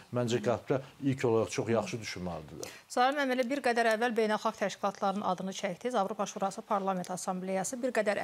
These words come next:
Speaker 2: əvvəl belə bir xəbər yayıldı ki, Aşbada Almaniyanın təşəbbüsü ilə Azərbaycan nümayəndə heyətinə qarşı sanksiya tətbiq edilməsi planlaşdırılır və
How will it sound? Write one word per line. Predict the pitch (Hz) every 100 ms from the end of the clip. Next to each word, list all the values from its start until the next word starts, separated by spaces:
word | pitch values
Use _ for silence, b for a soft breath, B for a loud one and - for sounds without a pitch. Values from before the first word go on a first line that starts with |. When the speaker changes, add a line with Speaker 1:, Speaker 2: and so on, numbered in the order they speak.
| 208
Speaker 2:
əvvəl | 180 208 196
belə | 202 214
bir | 202
xəbər | - 196 196 202
yayıldı | 190 190 185 202
ki, | - 233
Aşbada | 214 208 - 196 180 190
Almaniyanın | 196 190 214 202 180 170
təşəbbüsü | 185 - 185 185 - 214
ilə | 240
Azərbaycan | 226 208 196 196 220 220
nümayəndə | 208 202 196 220
heyətinə | 202 185 - 185
qarşı | 196 190 233 226 B B B
sanksiya | - 240 226 - 190 170
tətbiq | 202 190 - 202 202
edilməsi | 185 196 185 190 185 - 202 -
planlaşdırılır | - 185 196 180 - 180 185 226 240 202
və | 196